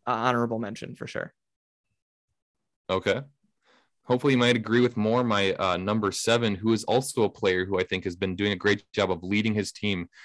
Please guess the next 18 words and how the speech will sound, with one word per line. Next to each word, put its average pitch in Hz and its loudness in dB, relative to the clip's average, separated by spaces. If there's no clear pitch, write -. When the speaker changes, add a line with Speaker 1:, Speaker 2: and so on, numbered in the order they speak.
Speaker 2:
in 101 -2
the 92 0
absence 104 0
of 92 -6
somebody 98 0
who 90 -2
we 107 2
hope 117 2
should - -12
be 92 0
that 85 0
leader, 85 -2
and 98 -2
that's 104 0
Brandon 104 2
Ingram. 113 0
Brandon 120 2
Ingram 113 2